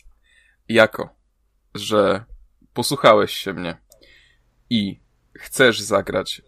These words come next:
w świetną grę, jaką jest Death Stranding,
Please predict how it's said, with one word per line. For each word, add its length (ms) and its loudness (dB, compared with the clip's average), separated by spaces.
w 180 -20
świetną 640 -4
grę, 220 0
jaką 340 -2
jest 380 -10
Death 300 0
Stranding, 800 -4